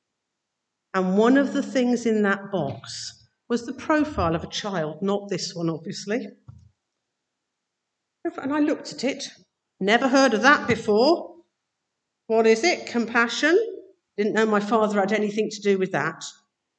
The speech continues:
There was a little note with it to say that, you know, she'd nearly finished the project and he'd finished paying for all her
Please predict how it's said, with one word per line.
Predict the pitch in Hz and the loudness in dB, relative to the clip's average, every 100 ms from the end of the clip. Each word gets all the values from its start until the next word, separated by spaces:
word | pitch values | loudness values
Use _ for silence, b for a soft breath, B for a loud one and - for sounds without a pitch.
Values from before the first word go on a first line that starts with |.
| _ _ | _ _
There | - | -4
was | 190 208 | -2 0
a | |
little | 214 208 226 | -2 0 0
note | 226 185 165 - - | 2 2 2 -2 -6
with | 170 165 | -6 -2
it | 165 - | -4 -4
to | - | -10
say | - 156 160 170 | -4 -2 -2 -2
that, | 165 175 - _ _ _ _ _ | -4 -6 -14 _ _ _ _ _
you | 190 | -2
know, | 165 | 0
she'd | 160 - 170 | 0 -4 -2
nearly | 180 170 170 | 0 0 -2
finished | 190 175 - | -2 -2 -2
the | 165 | -8
project | - 156 151 156 - | -6 -6 -4 -6 -6
and | 170 | -4
he'd | 170 165 | -4 -4
finished | 185 165 - - - _ _ _ _ | -4 -4 -4 -12 -18 _ _ _ _
paying | 196 180 175 | -4 -2 -2
for | 165 165 | -6 -6
all | 170 160 | -6 -4
her | 151 151 151 151 | -4 -4 -4 -10